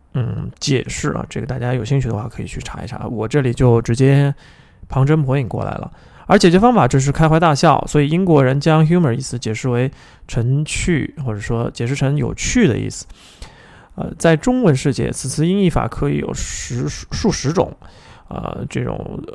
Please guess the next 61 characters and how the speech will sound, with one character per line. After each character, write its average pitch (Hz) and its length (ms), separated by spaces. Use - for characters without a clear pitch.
最 175 160
初 202 240
有 156 140
人 104 160
建 147 180
议 131 60
为 117 180
叫 123 240
“语 104 300
妙”， 156 400
以 113 100
兼 143 340
顾 143 520
音 170 260
语 151 140
义。 - 300
林 143 120
语 208 100
堂 190 320
也 - 160
认 147 160
为 143 120
这 165 80
种 139 160
译 170 100
法 120 240
不， - 160
不 156 80
无 147 100
可 160 220
取 - 340
啊， - 220
就 - 100
是 107 140
可 - 240
以 175 80
取。 - 240
在 175 160
一 180 120
九 156 120
二 170 160
四 208 240
年， 110 160
将 143 140
近 180 80
一 196 60
百 117 240
年 113 200
前 120 300
五 110 100
月 113 140
份， 113 260
林 143 120
语 165 80
堂 156 180
按 165 220
照 147 200
英 180 160
文 170 160
发 160 180
音 160 260